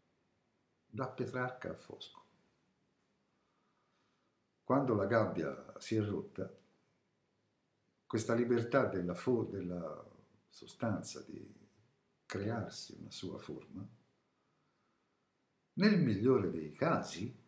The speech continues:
ovviamente nei migliori dei casi, ha prodotto veramente delle nuove forme, delle nuove sonorità, dei nuovi impasti linguistici di cui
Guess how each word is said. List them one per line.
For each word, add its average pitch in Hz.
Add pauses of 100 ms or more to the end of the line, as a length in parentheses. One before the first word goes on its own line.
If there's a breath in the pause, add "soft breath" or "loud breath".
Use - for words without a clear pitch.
ovviamente 82
nei 71
migliori 117
dei 65
casi, 78
ha 151
prodotto -
veramente 85
delle -
nuove 175
forme, -
delle -
nuove 165
sonorità, 87 (880 soft breath)
dei 95
nuovi 110
impasti 90
linguistici 78 (400)
di 185
cui -